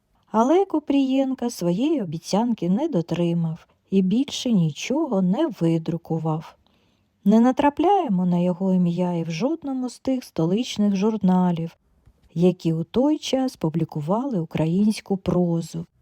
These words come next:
Можливо, він зневірився, наразившись на несправедливу критику Білінського, а може, рано помер. Його збірка присвячена Квітки Основ'яненкові,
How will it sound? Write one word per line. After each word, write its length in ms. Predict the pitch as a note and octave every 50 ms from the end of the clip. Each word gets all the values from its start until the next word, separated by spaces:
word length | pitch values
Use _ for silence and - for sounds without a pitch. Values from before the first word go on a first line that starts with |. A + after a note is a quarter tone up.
| _ _ _ _ _ _ _ _ _ _ _ _ _
Можливо, 680 | G#3 A#3 A#3+ B3 B3+ B3+ C4+ F4 G4+ F4+ A#3 G#3 F3+ F3+
він 260 | F#3 C4 F4 F#4+ D#4+
зневірився, 960 | - A#3 B3 B3+ A3 E3+ F3+ F#3+ F#3+ G3 G3+ F#3+ F#3+ F3+ - - - F#3 F3+ F3
наразившись 1000 | F3 F3+ F#3 F3+ F3+ F#3 F3 E3 E3+ F#3 F3+ F3+ F3 - - - F3 F3+ - -
на 240 | F#3 F3 F3 F3
несправедливу 840 | F3+ F3 F3+ F3+ - - - F#3 F3+ F3+ E3 F3 F3 F3 F3+ F3 F3+
критику 760 | F3+ - F3+ F3+ F3+ F3+ F3+ - - E3 - _ - - F#3 - _ _
Білінського, 1200 | E3+ E3+ F#3 F#3 F3 F3 F3 F3 E3+ E3+ E3+ E3+ - - - - F3 E3 E3 D#3+ E3 E3+ F#3+ - _ _ _ _
а 140 | - F#3+ G#3+
може, 420 | A#3+ D4 F#4+ G4+ E4+ - E3+ E3
рано 380 | E3+ F3+ G#3 B3 C4+ B3 G#3 F3+ -
помер. 600 | - D#3+ D#3 D3+ D3+ D3+ D3+ D3+ D3+ D3 D3+ - - _ _ _ _ _ _ _ _ _ _ _ _ _
Його 320 | G3 A#3+ C4 C#4 D4+ D4+
збірка 500 | D4 - C#4+ D#4 D#4+ F#4+ F4+ - - D#3+
присвячена 960 | - - - F3 - - F#3 F#3+ A3 C4+ D4 - - - G3+ F3+ F3+ F#3 F#3
Квітки 640 | - - F3+ F#3 A#3 D4+ D#4+ - _ - - E3 - -
Основ'яненкові, 1400 | - - - - - F3+ E3 D#3+ D3+ D3+ E3 E3 D#3+ D#3+ D#3 D#3 D#3 D#3 D#3+ - - D#3 D3+ D3+ D3+ D3+ E3